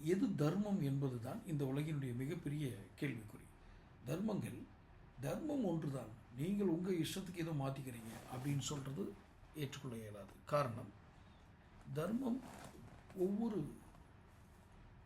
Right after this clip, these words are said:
சூழலுக்கும் தகுந்த மாதிரி தர்மம் மாறுகிறது. உதாரணமாக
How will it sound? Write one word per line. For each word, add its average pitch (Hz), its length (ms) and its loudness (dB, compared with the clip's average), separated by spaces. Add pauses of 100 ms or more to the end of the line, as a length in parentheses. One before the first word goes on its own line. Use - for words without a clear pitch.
(1080)
சூழலுக்கும் 196 520 6
தகுந்த 139 240 2
மாதிரி 127 280 -2
தர்மம் 143 380 0
மாறுகிறது. 151 460 -2 (1700)
உதாரணமாக 156 640 2